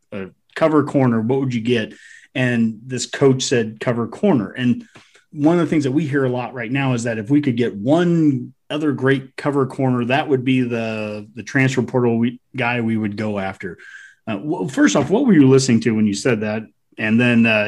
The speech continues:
you know, is that what we would want right now if we could use one of our spots?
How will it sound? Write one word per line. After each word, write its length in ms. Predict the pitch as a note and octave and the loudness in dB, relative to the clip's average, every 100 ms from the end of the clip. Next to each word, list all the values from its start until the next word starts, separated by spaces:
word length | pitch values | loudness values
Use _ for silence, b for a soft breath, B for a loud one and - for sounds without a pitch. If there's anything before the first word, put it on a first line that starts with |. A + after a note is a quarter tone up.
| G#2 | -2
you 80 | A#2+ | -4
know, 180 | A2 A2+ | -4 0
is 220 | C3+ A#2+ | 0 4
that 240 | C3+ D3 | 2 2
what 220 | C3+ C3+ | 0 -2
we 140 | C3+ B2+ | 2 2
would 200 | B2 A#2+ | 2 -2
want 360 | A#2+ A#2 A#2 - | -4 -4 -8 -8
right 200 | A2+ A2+ | -6 -2
now 240 | A#2 G#2+ | -2 -2
if 100 | G2+ | 0
we 80 | B2 | 0
could 180 | A2 G#2+ | 0 0
use 220 | A#2+ G#2 | 2 2
one 220 | G#2+ A#2+ | 2 4
of 80 | A2 | 4
our 120 | G#2 | 0
spots? 680 | G2+ - F#2 D2 - - _ | -4 -6 -8 -8 -14 -16 _